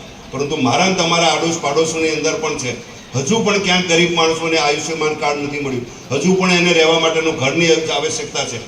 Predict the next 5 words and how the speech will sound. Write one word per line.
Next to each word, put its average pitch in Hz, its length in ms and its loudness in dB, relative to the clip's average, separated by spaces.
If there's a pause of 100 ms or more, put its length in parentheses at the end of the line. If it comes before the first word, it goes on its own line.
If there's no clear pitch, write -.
(280)
એવી 185 260 -2
વિવિધ 185 360 4
સરકારની 180 600 -2
યોજનાઓ 160 420 0 (440)
થકી 190 360 0